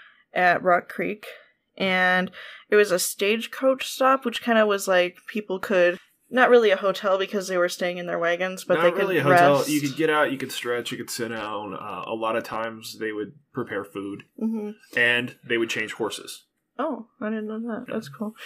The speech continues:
Speaker 2: Well, most of the time they would change horses.
Speaker 1: Yeah, that sounded like they would feed them,
Speaker 2: Mm-hmm.
Speaker 1: usually, and if people were sick there, the wife of the owner, her name was Lucy,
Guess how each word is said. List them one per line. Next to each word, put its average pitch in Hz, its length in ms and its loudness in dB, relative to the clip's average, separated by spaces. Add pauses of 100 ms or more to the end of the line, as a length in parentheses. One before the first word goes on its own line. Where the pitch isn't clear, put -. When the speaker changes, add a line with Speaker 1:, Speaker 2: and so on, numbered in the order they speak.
(580)
Speaker 2:
Well, 123 220 -2
most 127 240 0
of 104 60 -14
the 101 80 -8
time 82 240 -12
they 64 80 -12
would 67 100 -12
change - 240 -12
horses. - 400 -18 (100)
Speaker 1:
Yeah, 208 380 4
that 214 220 2
sounded 240 220 6
like 196 240 4
they 185 100 2
would 175 160 0
feed 180 260 -6
them, 180 480 -6
Speaker 2:
Mm-hmm. - 80 -6
Speaker 1:
usually, 180 460 -6
and 175 400 -4 (600)
if 220 180 4
people 240 260 4
were 202 140 6
sick 208 420 -2
there, 226 380 4 (260)
the 208 260 2
wife 208 500 4 (240)
of 190 200 0
the 196 160 -2
owner, 180 600 0 (120)
her 190 180 0
name 185 200 -6
was 175 320 -2
Lucy, 185 640 -6